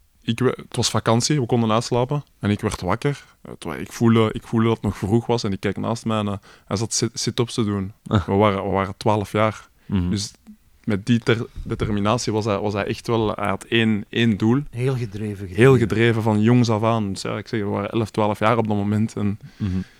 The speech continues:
Speaker 1: met die dingen al bezig zijn, eh, dat was, ja, dat was wauw. En veel mensen riepen ook toen, tijdens de wedstrijd ook, naar ons van, "Kijk, eh, ja, die mannen maken nu wel misschien zoveel goals, maar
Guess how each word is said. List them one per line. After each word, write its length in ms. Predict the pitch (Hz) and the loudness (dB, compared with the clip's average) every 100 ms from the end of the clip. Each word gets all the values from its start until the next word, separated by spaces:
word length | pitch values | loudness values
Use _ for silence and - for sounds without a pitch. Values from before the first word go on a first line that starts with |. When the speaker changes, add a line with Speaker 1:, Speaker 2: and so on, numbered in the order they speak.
| _ | _
Speaker 1:
met 200 | - 98 | -8 -4
die 160 | 117 110 | 0 0
dingen 260 | 107 113 110 | 2 2 2
al 140 | 98 | 2
bezig 360 | 101 113 117 - | 4 2 2 0
zijn, 320 | 113 117 107 | 2 2 0
eh, 440 | 113 101 101 98 101 | -2 -2 -2 -4 -4
dat 140 | 101 | -2
was, 420 | 101 104 - - - _ | -2 -4 -6 -10 -18 _
ja, 160 | - 117 | -6 -4
dat 100 | 95 | -2
was 140 | 92 | -4
wauw. 260 | - 107 117 | 0 2 2
En 180 | 101 - | 0 -4
veel 240 | 92 123 120 | 2 4 6
mensen 340 | 123 131 113 | 4 2 -2
riepen 340 | 107 123 120 | -2 -4 -4
ook 140 | 120 - | -6 -6
toen, 400 | 123 127 131 117 | -4 -4 -4 -8
tijdens 300 | - 117 131 | -2 -2 -2
de 60 | 117 | -4
wedstrijd 400 | 123 - 117 - | -4 -4 -6 -4
ook, 180 | 123 120 | -6 -4
naar 140 | 95 | -4
ons 220 | 117 117 | -4 -6
van, 200 | - 98 | -8 -10
"Kijk, 340 | 107 107 104 107 | -4 -4 -4 -8
eh, 300 | 98 95 92 - _ _ _ _ _ _ | -6 -6 -10 -14 _ _ _ _ _ _
ja, 220 | 101 98 | 0 0
die 120 | 95 | 0
mannen 280 | 95 117 117 | 0 0 0
maken 240 | 110 113 | 0 0
nu 140 | 107 120 | 0 2
wel 120 | 120 110 | 0 -2
misschien 320 | 107 123 117 | -4 -2 0
zoveel 260 | 107 107 | 2 0
goals, 320 | 98 107 127 - | 2 2 2 0
maar 200 | 104 | -2